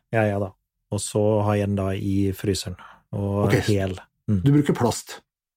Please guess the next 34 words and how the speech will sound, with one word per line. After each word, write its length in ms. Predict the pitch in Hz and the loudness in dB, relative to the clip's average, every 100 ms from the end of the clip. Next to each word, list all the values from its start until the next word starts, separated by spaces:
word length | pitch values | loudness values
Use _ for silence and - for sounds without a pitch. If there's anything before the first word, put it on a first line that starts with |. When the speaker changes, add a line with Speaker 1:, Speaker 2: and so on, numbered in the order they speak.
| - | 0
Speaker 1:
Jeg 140 | 120 | 2
har 80 | 123 | 2
plast 280 | 131 110 - | 2 0 0
rundt 180 | 98 90 | -4 -4
den, 140 | 110 113 | -8 -10
ja. 40 | - _ | -12 _
Mm. 160 | 107 87 110 139 | -4 -4 -2 2
Speaker 2:
Og 100 | 143 | 4
du 80 | 160 | 6
mener, 260 | 139 123 | 6 4
hva, 160 | 139 135 135 127 117 120 | 4 4 4 2 0 0
og 120 | 139 | 2
du 80 | 135 | 4
mener 200 | 120 120 | 4 4
det 100 | 110 | 4
er 80 | |
nødvendig? 460 | 120 110 95 95 98 - _ _ _ _ - - - - - _ _ - | 4 4 2 0 -2 -4 _ _ _ _ -20 -18 -18 -20 -20 _ _ -10
Speaker 1:
Ja, 360 | - 120 120 131 | -4 0 4 6
jeg 160 | 135 | 6
er 160 | 139 110 | 4 4
det 140 | 110 | 2
da. 100 | 110 | 0
Det 120 | 104 120 | 0 -2
er 180 | 117 120 | -2 -2
mer 260 | 104 101 | 0 -2
praktiske 500 | 92 104 - 101 - | -4 -6 -4 -6 -4
årsaker, 380 | 104 95 95 101 | -4 -4 -4 -4
tror 140 | 107 107 | -4 -4
jeg. 60 | - - | -6 -12
Men, 160 | 113 107 | -8 -4
eh, 460 | 104 107 104 101 101 | -2 -2 -2 -2 0
jeg 80 | 110 | 2
er 120 | 110 | 2
det, 60 | 92 | 0